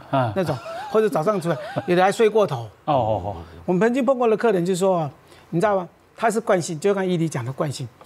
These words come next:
Speaker 2: 他第一站停的时候，哎，五分钟，
Speaker 1: 嗯。
Speaker 2: 第二站十分钟，结果有一站哦，我在等他的时候，发觉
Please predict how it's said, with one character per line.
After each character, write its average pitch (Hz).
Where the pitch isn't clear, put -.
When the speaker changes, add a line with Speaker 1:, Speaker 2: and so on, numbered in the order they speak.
Speaker 2:
他 180
第 247
一 240
站 233
停 160
的 170
时 151
候， 175
哎， 170
五 139
分 143
钟， 131
Speaker 1:
嗯。 143
Speaker 2:
第 110
二 202
站 208
十 165
分 165
钟， 160
结 233
果 165
有 180
一 208
站 202
哦， 143
我 165
在 208
等 156
他 143
的 147
时 156
候， 151
发 185
觉 151